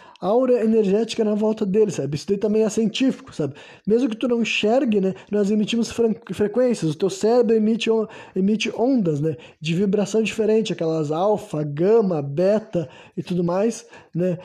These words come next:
Vários tipos de frequência, vários tipos de vibrações, né? Então,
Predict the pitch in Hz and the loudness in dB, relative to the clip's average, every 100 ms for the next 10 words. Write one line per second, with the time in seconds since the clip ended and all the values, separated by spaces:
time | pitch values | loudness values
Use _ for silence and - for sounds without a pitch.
0 | - - 180 226 247 - 214 208 180 226 | -16 -6 -2 0 -2 -6 -6 -6 -4 -4
1 | 214 220 214 185 208 214 - 202 196 185 | 0 0 0 0 0 0 -4 -4 -2 0
2 | 202 196 190 - 208 175 - - - - | 0 0 -2 -2 -2 -2 -4 -18 -20 -20
3 | _ _ 151 156 151 117 - 170 180 226 | _ _ -6 -2 -2 -4 -8 -6 0 2
4 | 254 277 | 0 -2